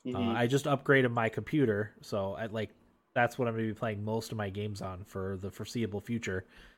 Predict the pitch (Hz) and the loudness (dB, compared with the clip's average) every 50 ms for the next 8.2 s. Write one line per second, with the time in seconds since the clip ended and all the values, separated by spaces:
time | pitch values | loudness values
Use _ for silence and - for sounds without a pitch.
0 | _ _ _ _ _ _ _ _ - 107 98 95 92 92 95 101 - - _ _ | _ _ _ _ _ _ _ _ -6 -4 -4 -2 -4 -6 -8 -10 -14 -18 _ _
1 | _ _ _ _ _ _ _ _ _ 143 117 92 98 107 110 113 127 - - - | _ _ _ _ _ _ _ _ _ 0 0 2 2 4 4 4 4 4 4 4
2 | 127 117 - - - - 139 131 127 120 120 131 - 139 131 127 123 135 139 143 | 4 4 4 0 -2 4 6 6 6 6 4 2 0 0 2 4 4 6 6 4
3 | 143 - - - 139 123 123 120 - - - - 123 123 123 120 120 113 113 104 | 4 2 6 8 10 10 10 8 6 0 -6 -4 0 2 4 4 4 2 0 -2
4 | - - - - _ _ _ _ 156 147 131 - - 131 117 110 - - - - | -4 -10 -20 -20 _ _ _ _ 4 4 4 4 4 2 0 0 0 2 6 6
5 | 156 147 143 131 123 117 107 110 104 104 - - - - 110 104 101 107 107 101 | 8 10 10 8 8 8 6 4 2 2 0 -2 -2 0 0 2 2 2 2 2
6 | 101 101 101 98 98 98 98 98 101 104 - - - 95 95 95 - - 95 95 | 2 2 0 -2 -4 -2 -2 -2 -2 -4 -6 -6 -4 -4 -4 -4 -4 -6 -6 -4
7 | 92 92 92 - - - 107 95 95 92 95 98 101 101 95 95 95 92 90 92 | -4 -6 -6 -8 -4 -4 -2 -2 0 0 0 2 2 2 2 2 0 -2 -4 -6
8 | 95 95 95 95 | -6 -6 -6 -6